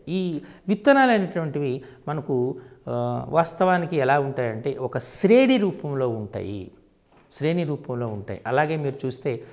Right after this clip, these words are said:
ఒక తేనె పట్టులో తీసుకుంటే ఆ తేనె పట్టులో మనకు షడ్భుజ ఆకృతిలో మనకు సెల్స్ ఉంటాయి, వాటిలో మనకు తేనె నిల్వ ఉంటుంది, షడ్భుజ ఆకృతి అనేటువంటి చెప్తున్నాం. చూసారు, ఇలా అంశం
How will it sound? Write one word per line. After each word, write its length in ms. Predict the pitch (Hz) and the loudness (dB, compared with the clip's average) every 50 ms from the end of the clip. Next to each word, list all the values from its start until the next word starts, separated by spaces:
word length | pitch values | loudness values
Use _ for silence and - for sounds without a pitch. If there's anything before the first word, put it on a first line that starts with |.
| - - - | -12 -6 -4
ఒక 100 | 170 160 | -2 -2
తేనె 360 | 165 - - 190 226 269 285 311 | -2 2 6 8 8 8 8 6
పట్టులో 400 | - 254 220 - 214 190 180 170 | 4 4 2 2 4 2 2 2
తీసుకుంటే 460 | 170 160 143 - - 165 156 - 196 | 0 -2 -6 -8 -8 -8 -4 0 2
ఆ 100 | 170 151 | 2 2
తేనె 360 | - - 190 196 220 240 240 | 2 4 6 6 6 6 6
పట్టులో 520 | 220 - 185 175 - 170 170 170 147 143 - - - - - - | 4 2 2 2 2 0 2 2 2 0 0 -4 -14 -18 -12 -6
మనకు 280 | 160 147 156 160 139 147 | -4 -2 -2 -2 -2 -2
షడ్భుజ 460 | 135 - - 240 262 240 285 320 277 | 2 6 8 8 8 8 8 8 10
ఆకృతిలో 640 | 285 240 226 - - 190 175 - 170 165 160 160 160 | 12 10 10 8 4 -4 -4 -2 0 2 2 2 2
మనకు 420 | 156 143 139 135 131 - 190 247 | 2 0 -2 -4 -4 -8 -10 -12
సెల్స్ 480 | 233 - - - 156 185 196 - - - | -12 -8 -4 -2 0 0 -2 -4 -6 -8
ఉంటాయి, 420 | 117 107 - 107 101 101 107 101 - - - - - - - | -8 -6 -4 -4 -4 -4 -6 -8 -10 -14 -20 -20 -20 -6 2
వాటిలో 360 | 127 156 190 196 208 202 190 | 6 6 6 6 6 4 4
మనకు 240 | 185 180 165 151 143 | 4 4 2 0 -2
తేనె 360 | 139 - - 170 180 180 175 | -4 -2 2 2 2 2 2
నిల్వ 360 | 165 143 131 131 135 143 143 131 | 0 -2 -2 -2 0 0 0 0
ఉంటుంది, 400 | 120 107 98 - 101 104 107 92 | 0 -4 -6 -6 -8 -8 -8 -4
షడ్భుజ 500 | - - 185 196 175 160 185 165 175 175 | 2 4 4 4 4 4 2 4 4 6
ఆకృతి 600 | 156 135 123 - - 113 107 - - 123 120 117 | 6 6 4 2 -2 -8 -8 -8 -6 -4 -4 -4
అనేటువంటి 340 | 110 110 - 101 98 95 | -4 -6 -8 -10 -12 -12
చెప్తున్నాం. 400 | 95 - - - _ - - 87 - _ _ _ _ _ _ _ | -12 -14 -18 -20 _ -20 -20 -20 -20 _ _ _ _ _ _ _
చూసారు, 280 | - - - - 220 233 | -16 -14 -12 -12 -8 -6
ఇలా 300 | 185 214 226 202 180 - - - - - - - - _ _ _ - - - | -2 0 0 0 0 -2 -6 -12 -20 -20 -20 -20 -20 _ _ _ -8 0 2
అంశం 500 | 190 254 311 - - 302 269 226 175 | 4 4 4 6 4 4 4 4 2